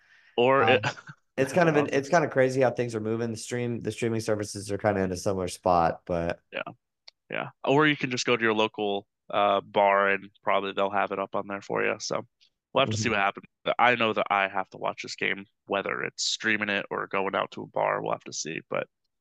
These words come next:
Speaker 1: I'm very excited for it, but also extremely nervous 'cause I just want the Dolphins to win a playoff game, man. Um, and then on Sunday, we got the Steelers and the Bills. We haven't really talked much about e-, this game, uh, or, you know, the teams involved with it. I think this is kind of a shoo-in for the Bills, especially with T J Watt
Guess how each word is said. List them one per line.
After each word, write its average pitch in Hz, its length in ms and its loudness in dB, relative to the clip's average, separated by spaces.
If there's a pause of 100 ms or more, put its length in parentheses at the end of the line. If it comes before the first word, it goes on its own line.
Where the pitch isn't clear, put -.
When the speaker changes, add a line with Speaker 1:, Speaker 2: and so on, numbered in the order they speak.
(120)
Speaker 1:
I'm 117 140 -2
very 151 180 4
excited 117 380 0
for 113 240 2
it, - 80 -2
but 101 80 2
also 98 220 0
extremely - 380 -10
nervous - 320 -14
'cause - 260 -10 (120)
I 101 140 0
just - 180 -10
want - 160 -8
the - 60 -12
Dolphins - 320 -6
to - 80 -8
win - 100 -10
a - 420 -16
playoff - 240 -10
game, - 140 -14
man. - 180 -14 (640)
Um, 110 460 2 (340)
and 117 140 -2
then 123 100 0
on 127 160 2
Sunday, 139 340 2
we 123 140 2
got 117 220 0
the 107 60 -10
Steelers 127 440 -2
and 110 80 -10
the 101 60 -4
Bills. 120 260 0
We 143 40 0
haven't 147 140 -4
really 123 120 -6
talked 110 260 -4
much 104 160 -4
about 101 240 0
e-, 104 120 -10 (120)
this 107 160 -6
game, 104 280 0 (440)
uh, 95 260 2
or, 98 340 -4 (160)
you 107 100 -10
know, 98 100 -4
the 95 100 -10
teams 104 300 -6
involved 98 340 0
with - 160 -4
it. 101 140 0 (340)
I 120 120 0
think 131 120 -8
this 123 120 -10
is - 80 -8
kind 113 180 -2
of 101 60 -8
a 98 40 -12
shoo-in 104 320 -6
for 101 120 -8
the 98 60 -4
Bills, 101 360 0
especially 110 440 -2
with 101 180 -10
T 117 120 -6
J 104 140 -2
Watt 98 260 0